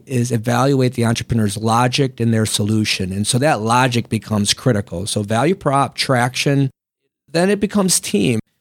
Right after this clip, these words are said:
A lot of investors, and I'll tell you, a lot of angel investors sometimes get into a position where they're looking for Steve Jobs, somebody that started the company and grew it to, you know, a mega brand.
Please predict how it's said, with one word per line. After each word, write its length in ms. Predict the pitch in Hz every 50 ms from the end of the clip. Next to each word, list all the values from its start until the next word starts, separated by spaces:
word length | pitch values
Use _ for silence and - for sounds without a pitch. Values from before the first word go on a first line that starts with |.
| _ _ _
A 80 | - 135
lot 280 | 139 139 135 165 196
of 440 | 226 214 165 135 117 - - - - - -
investors, 720 | 151 147 139 123 135 135 139 123 - - 135 131 127 117
and 80 | 127 127
I'll 140 | 127 135
tell 160 | 127 - 170 156
you, 120 | 143 127
a 20 |
lot 200 | 117 120 131 139 139
of 80 | 117 - -
angel 380 | 131 135 143 143 127 127 123 117
investors 1080 | 113 101 113 113 117 113 - - - 110 110 107 107 110 110 113 - - - - - _
sometimes 640 | - - - 151 151 156 - - 156 151 143 127 120
get 160 | - 139 131
into 260 | 131 127 127 127 127
a 60 | 117
position 500 | - 123 113 104 120 123 117 - - 117
where 140 | 110 110 113
they're 220 | 110 123 131 131 123
looking 400 | 120 127 127 127 - 123 120 113
for 600 | - - 120 117 113 110 107 104 101 101 - - _ _ _ _ _ _ _ _
Steve 340 | - - - - - 165 143
Jobs, 600 | 117 120 113 107 98 76 - - - - - - - _ _ _ _
somebody 340 | - - - 160 151 139 135
that 180 | 123 117 107 -
started 380 | - - 185 175 180 208 214
the 80 | 185 190
company 540 | - - 160 165 160 - - 160 151 147 139
and 140 | 123 120 113
grew 240 | 104 120 135 143 139
it 140 | 135 127 -
to, 560 | - - 127 120 117 113 110 110 110 107 98 -
you 120 | 117 117
know, 180 | 117 117 110 110
a 60 | 110
mega 360 | 117 120 127 127 139 123 131
brand. 580 | 117 110 120 117 110 104 101 95 92 95 101